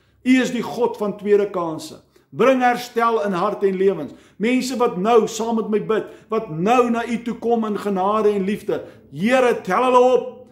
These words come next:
maak hulle nuut, reinig hulle, was hulle skoon, en mag hulle die vreugde van die Nuwe Testament, die nuwe verbond, mag hulle dit ervaar in hulle binneste.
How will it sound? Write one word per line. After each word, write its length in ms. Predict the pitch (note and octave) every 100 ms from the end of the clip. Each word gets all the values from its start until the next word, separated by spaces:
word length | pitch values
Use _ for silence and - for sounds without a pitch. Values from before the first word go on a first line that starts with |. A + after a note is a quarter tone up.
| _ -
maak 360 | C3 B3 C4+
hulle 160 | B3+ A#3+
nuut, 320 | B3 A#3+ A#3+ - F3+
reinig 400 | C4 C4+ C4 A#3
hulle, 240 | A#3+ G3
was 240 | A3+ B3+
hulle 160 | B3 B3
skoon, 600 | - - B3+ C#4+ B3 C3 - - _ _ _ _
en 120 | C3
mag 200 | E3 A3
hulle 140 | A3 G#3+
die 140 | G#3+
vreugde 560 | - F#3+ A#3+ B3+ B3+ A3
van 200 | A3 G#3
die 100 | G3+
Nuwe 340 | G3+ G3 G#3
Testament, 640 | G#3 G3 - F#3+ F#3 C#3 - _ _
die 100 | A3+
nuwe 260 | A3 A#3 A#3
verbond, 540 | A3 F#3 D3 G3+ C#3
mag 200 | F3+ G3+
hulle 140 | G#3 G#3
dit 140 | G3+
ervaar 720 | G3 G3+ - F3+ G3+ A3+ A3
in 100 | G#3
hulle 200 | G3+ F#3+
binneste. 520 | E3+ E3+ D#3 - C3+